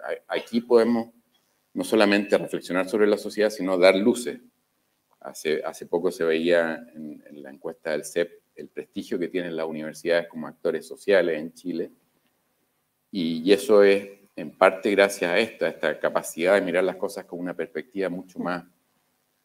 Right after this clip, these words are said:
amplia, omnicomprensiva, eh,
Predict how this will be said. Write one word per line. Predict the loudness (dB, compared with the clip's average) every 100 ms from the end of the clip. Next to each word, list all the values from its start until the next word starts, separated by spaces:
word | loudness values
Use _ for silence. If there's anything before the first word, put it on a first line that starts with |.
| _
amplia, | -2 0 -2 -4 0 2 2
omnicomprensiva, | 0 -4 -8 -8 -12 -14 -12 -6 -4 0 0 0 -2 -8
eh, | -14 -20 -20 _ -20